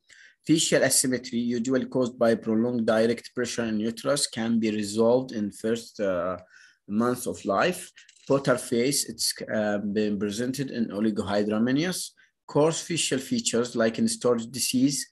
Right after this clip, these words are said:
triangular face example in silver syndrome,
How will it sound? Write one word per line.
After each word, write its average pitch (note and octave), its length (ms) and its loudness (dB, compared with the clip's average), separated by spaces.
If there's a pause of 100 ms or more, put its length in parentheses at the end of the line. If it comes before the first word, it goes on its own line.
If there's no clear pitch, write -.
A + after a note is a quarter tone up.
(320)
triangular C3 600 2
face C3 440 0
example A2+ 680 2
in G2 120 -8
silver B2 440 0
syndrome, C3+ 580 -2